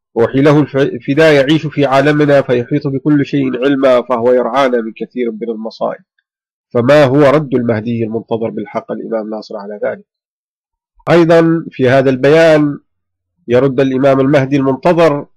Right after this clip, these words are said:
عن البقر الذين لا يتفكرون، ويقول: "وأنتم، ألا والله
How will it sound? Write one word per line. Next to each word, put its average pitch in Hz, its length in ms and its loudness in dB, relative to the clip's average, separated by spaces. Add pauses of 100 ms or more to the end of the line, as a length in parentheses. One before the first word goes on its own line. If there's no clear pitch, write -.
(120)
عن 117 160 -4
البقر 131 440 0
الذين 131 380 0
لا 135 200 4
يتفكرون، 143 1000 -2 (760)
ويقول: 143 720 0 (380)
"وأنتم، 143 680 0 (300)
ألا 139 180 4
والله 143 720 2